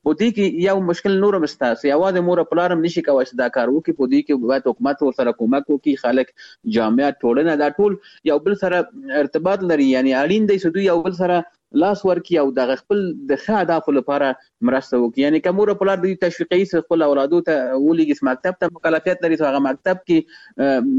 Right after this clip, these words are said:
یعنی ښه استادان وي، کیفیت د تحصیل پورته وي، تعلیم ښه تعلیم وي او د دوی مدیریت ښه مدیریت وي، د دوی، اه، یعنی هر ورځ دوی باندې باید، اه، داسې تلاش وسي چې دوی یعنی کوای شي چې هغه وکړي. اه، خپل اولادو هلته ولېږي او، او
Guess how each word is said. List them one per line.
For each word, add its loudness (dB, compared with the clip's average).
یعنی 0
ښه 0
استادان 0
وي، 6
کیفیت -2
د -4
تحصیل -6
پورته 0
وي، 4
تعلیم 2
ښه -4
تعلیم 2
وي 2
او 0
د -2
دوی 0
مدیریت -2
ښه -2
مدیریت 0
وي، 2
د -2
دوی، 4
اه، -4
یعنی 2
هر -2
ورځ 0
دوی -2
باندې 0
باید، -2
اه، 0
داسې -4
تلاش -2
وسي 0
چې 0
دوی 0
یعنی -2
کوای 2
شي -6
چې -6
هغه 2
وکړي. -2
اه، 0
خپل 2
اولادو 2
هلته -2
ولېږي 2
او، 2
او 0